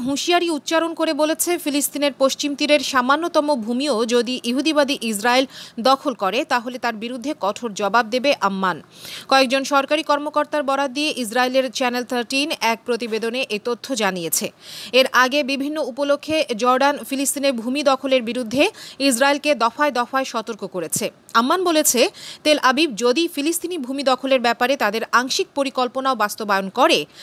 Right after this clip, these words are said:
তাহলে জর্ডান তার বিরুদ্ধে প্রতিক্রিয়া দেখাবে। ইসরায়েলের গুপ্তচর সংস্থা মোসাদের প্রধান ইয়োসি কোহেনের সঙ্গে বৈঠকের সময় জর্ডানের রাজা দ্বিতীয় আব্দুল প্রতিক্রিয়া দেখানোর ব্যাপারে সতর্ক করেন। ইসরায়েলের চ্যানেল থার্টিন এর প্রতিবেদন অনুসারে,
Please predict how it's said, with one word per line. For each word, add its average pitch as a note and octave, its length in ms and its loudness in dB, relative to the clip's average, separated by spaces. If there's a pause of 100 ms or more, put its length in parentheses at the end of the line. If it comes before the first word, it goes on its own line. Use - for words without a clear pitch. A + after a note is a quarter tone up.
(140)
তাহলে B3 320 4
জর্ডান A3 380 -2
তার F#3+ 200 -2
বিরুদ্ধে G#3+ 380 -6 (100)
প্রতিক্রিয়া A3 500 -6
দেখাবে। A#3 400 -2 (280)
ইসরায়েলের C#4+ 500 -4
গুপ্তচর D4 440 -2
সংস্থা C#4+ 480 0
মোসাদের B3 440 0
প্রধান A#3+ 460 0
ইয়োসি A#3+ 500 0
কোহেনের C4 380 -2
সঙ্গে A#3 420 0 (300)
বৈঠকের B3 440 2
সময় A#3 400 -4
জর্ডানের G#3 480 -4
রাজা A#3+ 340 2
দ্বিতীয় G#3 400 -6
আব্দুল G3+ 400 -2
প্রতিক্রিয়া A#3+ 460 -2
দেখানোর G3 380 -2
ব্যাপারে A3+ 400 4 (260)
সতর্ক A#3 460 -2
করেন। E3 260 -4 (320)
ইসরায়েলের G#3+ 480 0
চ্যানেল G#3+ 320 -6
থার্টিন A3+ 360 -6
এর A#3 100 -4
প্রতিবেদন A#3+ 500 -2
অনুসারে, C4 480 2